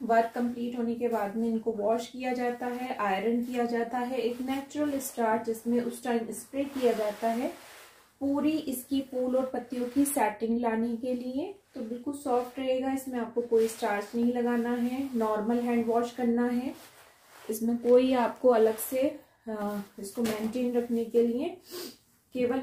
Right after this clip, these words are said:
नॉर्मल आपको हैंड वॉश करना है। <clears throat> ये जाएगा दुपट्टा इस तरह से फोर साइडेड वर्क के साथ में और ये सॉफ्ट रहेगा,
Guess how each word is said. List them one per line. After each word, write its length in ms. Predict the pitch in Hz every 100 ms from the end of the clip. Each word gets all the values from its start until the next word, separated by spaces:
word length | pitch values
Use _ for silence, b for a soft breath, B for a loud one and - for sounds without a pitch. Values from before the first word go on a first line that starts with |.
| 262
नॉर्मल 480 | 247 247 240 277
आपको 340 | 247 220 - 240
हैंड 260 | 220 202 196
वॉश 220 | 196 -
करना 380 | 220 196 196 220
है। 100 | 269 403 - b b b b _ _ _ _ _ _
<clears throat> 380 | 339 311 269 247
ये 160 | 277 277
जाएगा 340 | 269 233 233
दुपट्टा 440 | 233 226 214 202 233
इस 140 | 233
तरह 140 | 226 220
से 120 | 233
फोर 260 | - 214
साइडेड 400 | 220 220 196 214 196
वर्क 240 | 208 214 -
के 100 | 233
साथ 360 | 240 226 226 247
में 280 | 294 392 - _ _ - - - - _ _ _ _ - - - - - - - - - - - - -
और 160 | 226 233
ये 140 | 269
सॉफ्ट 480 | - 247 240 247 269
रहेगा, 460 | 262 269 247 277